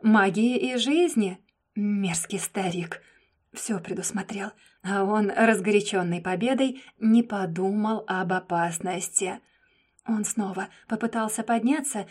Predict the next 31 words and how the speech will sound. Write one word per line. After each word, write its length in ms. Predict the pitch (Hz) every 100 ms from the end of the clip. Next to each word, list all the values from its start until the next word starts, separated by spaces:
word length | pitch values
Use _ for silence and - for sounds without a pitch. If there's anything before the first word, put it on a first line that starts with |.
| -
и 140 | - 262
тут 240 | 269 294
же 120 | 214
с 100 | 202
криком 500 | - 240 247 220 196 -
рухнул 480 | 214 226 - 202 185
на 220 | 190 196
пол. 260 | 196 214 220 _ _ _ _
Нога 420 | 220 220 196 185
распухла 760 | 180 190 - - 247 254 277 277 - -
и 160 | 262
горела 560 | 247 208 196 208 202 190
огнем. 420 | 190 190 190 196 - _ _ -
Во 160 | 208 214
рту 180 | 214 294
все 220 | - 262
пересохло, 800 | 262 240 214 - 226 226 233 226 _ -
глаза 380 | 208 214 214 247
слезились, 760 | - 220 185 214 220 208 208 - -
голова 380 | 208 214 208 233
раскалывалась 840 | 233 214 - 208 220 226 220 240
от 160 | 202 185
боли. 380 | 175 196 208 214 - _ _ _
Шарк, 340 | - - 165 -
только 340 | 220 - 233 - -
лихорадки 560 | 269 294 339 339 - 196
не 100 | 190
хватало. 580 | - 196 208 196 196 214 _ _ _ _ _ _ -
Вторая 460 | - 208 214 240
попытка 420 | 247 254 254 -
подняться 640 | 240 240 226 233 233 -